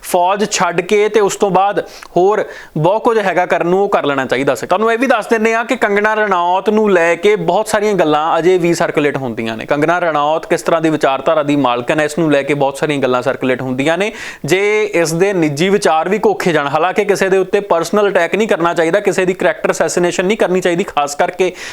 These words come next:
ਕਿਸੇ ਤੀਵੀਂ ਦੀ, ਕਿਸੇ ਔਰਤ ਦੀ। ਪਰ ਤਾਂ ਵੀ ਹੁਣ ਐਮ ਪੀ ਬਣ ਚੁੱਕੇ ਨੇ, ਮੰਡੀ ਤੋਂ ਜਿੱਤੇ ਨੇ ਔਰ ਹਾਲ ਹੀ ਦੇ ਵਿੱਚ ਇੱਕ ਇਨਸੀਡੈਂਟ ਹੋਇਆ, ਇੱਥੇ ਗੱਲ ਕਰਨੀ ਬਹੁਤ ਜ਼ਰੂਰੀ ਹੈ, ਬੇਹੱਦ ਲਾਜ਼ਮੀ ਹੈ। ਖੈਰ, ਕੰਗਣਾ ਰਣੌਤ ਉਹ ਲੀਡਰ ਨੇ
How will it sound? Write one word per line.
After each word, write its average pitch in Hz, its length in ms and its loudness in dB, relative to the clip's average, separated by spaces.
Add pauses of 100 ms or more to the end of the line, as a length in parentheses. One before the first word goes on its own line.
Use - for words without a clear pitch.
(100)
ਕਿਸੇ 190 200 0
ਤੀਵੀਂ 185 360 0
ਦੀ, 214 80 2
ਕਿਸੇ 190 260 0
ਔਰਤ 165 260 0
ਦੀ। 190 200 0 (300)
ਪਰ 208 80 2
ਤਾਂ 208 220 0
ਵੀ 233 160 -4 (340)
ਹੁਣ 196 160 2
ਐਮ 170 260 -2
ਪੀ 240 140 0
ਬਣ 190 200 2
ਚੁੱਕੇ 208 300 0
ਨੇ, 208 100 0
ਮੰਡੀ 170 300 0
ਤੋਂ 196 120 2
ਜਿੱਤੇ 170 320 0
ਨੇ 208 120 0
ਔਰ 202 220 0
ਹਾਲ 156 160 0
ਹੀ 180 120 0
ਦੇ 208 80 4
ਵਿੱਚ 196 180 2
ਇੱਕ 202 100 0
ਇਨਸੀਡੈਂਟ 180 400 0
ਹੋਇਆ, 175 280 2
ਇੱਥੇ 190 220 -4
ਗੱਲ 160 220 0
ਕਰਨੀ 160 300 0
ਬਹੁਤ 143 320 -2
ਜ਼ਰੂਰੀ 127 320 0
ਹੈ, 151 40 2
ਬੇਹੱਦ 139 300 0
ਲਾਜ਼ਮੀ 131 480 0
ਹੈ। 180 60 0
ਖੈਰ, 196 260 0 (380)
ਕੰਗਣਾ 220 300 2
ਰਣੌਤ 220 380 0
ਉਹ 190 400 2
ਲੀਡਰ 185 360 0
ਨੇ 185 220 0